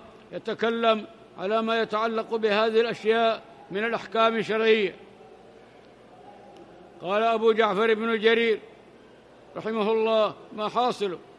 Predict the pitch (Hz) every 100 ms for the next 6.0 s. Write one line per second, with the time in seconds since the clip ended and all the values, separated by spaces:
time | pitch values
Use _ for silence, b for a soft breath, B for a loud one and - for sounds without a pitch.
0 | - - - 180 214 220 233 226 208 247
1 | 214 208 190 - - 190 214 214 220 226
2 | 226 220 226 226 226 - - - - 202
3 | 202 233 220 220 240 220 - - - 190
4 | 208 226 233 220 226 220 226 233 240 -
5 | - - - - 175 170 214 247 226